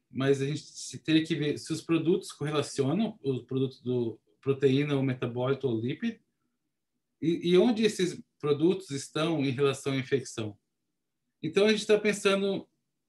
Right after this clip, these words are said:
em, em usar ferramentas que vão ajudar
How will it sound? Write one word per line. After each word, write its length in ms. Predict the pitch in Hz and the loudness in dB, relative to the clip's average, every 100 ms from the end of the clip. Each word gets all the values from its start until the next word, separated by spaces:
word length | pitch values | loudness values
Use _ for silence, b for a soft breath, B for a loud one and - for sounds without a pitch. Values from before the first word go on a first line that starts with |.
| - | -4
em, 600 | 147 156 156 - 151 147 | 0 2 2 0 -4 -4
em 140 | - _ | -6 _
usar 500 | 135 127 147 147 131 | -8 -2 0 2 0
ferramentas 760 | - 139 131 147 202 208 143 - | -2 -2 2 2 2 2 0 -2
que 380 | - 156 156 123 | -10 -2 -2 -2
vão 260 | 131 160 170 | -2 0 0
ajudar 600 | 160 139 143 165 175 | -2 0 0 0 -2